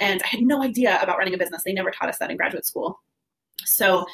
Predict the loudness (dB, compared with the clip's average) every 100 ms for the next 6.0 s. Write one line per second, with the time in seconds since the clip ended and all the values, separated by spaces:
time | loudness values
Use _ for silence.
0 | -16 -8 0 2 2 -2 -2 0 2 2
1 | 4 4 2 0 0 0 2 0 0 0
2 | -2 -2 -2 -2 0 4 4 4 2 0
3 | 0 0 0 -2 -2 0 0 0 0 2
4 | 4 2 0 -2 0 0 -2 -4 -2 4
5 | 4 4 0 -4 -2 0 0 2 2 2